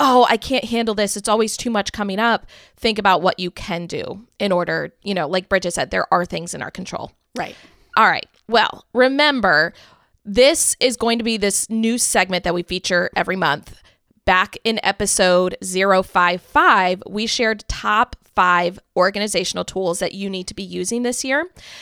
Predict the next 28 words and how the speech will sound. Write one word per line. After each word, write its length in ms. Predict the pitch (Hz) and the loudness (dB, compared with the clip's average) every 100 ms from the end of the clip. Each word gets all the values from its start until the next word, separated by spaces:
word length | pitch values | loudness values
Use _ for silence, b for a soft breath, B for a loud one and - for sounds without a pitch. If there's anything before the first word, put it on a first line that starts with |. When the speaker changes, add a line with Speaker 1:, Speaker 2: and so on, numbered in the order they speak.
| B | B
Speaker 1:
So 140 | 233 | 2
we 160 | 220 262 | 4 2
are 80 | 311 | 2
gonna 160 | 349 | 0
be 100 | 339 | -2
starting 480 | 302 - 220 226 214 | -2 2 2 2 0
by 300 | 196 180 180 | 2 4 2
going 400 | 180 202 220 254 - | 2 2 4 -2 -4
into 240 | 202 202 | -6 -4
the 80 | 190 | -6
nitty-gritty 600 | 180 185 190 185 185 180 | -4 -6 -6 -4 -4 -4
for 180 | 175 180 | -4 -4
those 420 | 175 175 175 175 | -2 -2 -2 -2
tools. 460 | - 175 - - - B B B | -6 -6 -6 -6 -10 B B B
In 140 | 208 214 | -4 -2
episode 500 | 202 220 226 226 220 | -2 -2 -2 0 0
zero 340 | 202 190 180 226 | -2 0 2 2
five 260 | 277 277 262 | 2 2 2
nine, 400 | 196 180 180 185 | 0 0 -2 -6
we 140 | 196 185 | -6 -4
shared 340 | - 185 175 | 0 0 2
the 100 | 180 | 0
what, 320 | 175 180 208 190 | 2 2 2 2
why, 360 | 185 180 175 | 2 2 0
and 120 | - 190 | -6 -6
how 260 | 180 175 | 0 0
for 180 | 180 - | 0 -6
teachers 520 | - 196 185 180 170 | -10 -12 -6 -4 -4